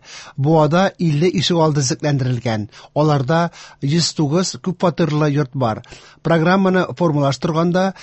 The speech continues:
яшәүчеләрнең теләкләре исәпкә алына. Һәм бу бик кыйммәтле.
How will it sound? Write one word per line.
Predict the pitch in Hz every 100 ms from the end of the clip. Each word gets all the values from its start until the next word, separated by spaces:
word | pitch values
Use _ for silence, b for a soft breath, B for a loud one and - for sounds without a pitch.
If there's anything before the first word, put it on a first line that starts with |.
| B
яшәүчеләрнең | - 156 190 165 175 160 160 202
теләкләре | 180 180 170 156 156
исәпкә | 165 143 151
алына. | 139 127 120 110 107 B B B B -
Һәм | 175 160
бу | 185
бик | 180 180
кыйммәтле. | 175 165 151 - 139 107